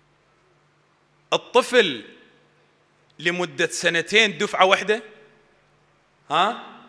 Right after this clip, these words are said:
تقول له: "هذه حصتك مال، مال سنتين".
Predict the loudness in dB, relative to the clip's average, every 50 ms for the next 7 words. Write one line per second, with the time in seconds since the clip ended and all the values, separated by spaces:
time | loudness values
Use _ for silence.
0 | -20 _ _ _ _ _ _ _ _ _ _ _ _ _ _ _ _ _ -20 -8
1 | -4 -4 -2 -2 0 2 2 2 2 0 -2 -4 -6 -8 -8 -10 -10 -4 -2 0
2 | 0 2 0 0 -2 -2 -2 -2 -2 -2 -4 -6 -8 -6 -4 -4 -4 -4 -4 -4
3 | -6 -6 -6 -10 -10 -10 -8 -8 -10 -12 -16 -20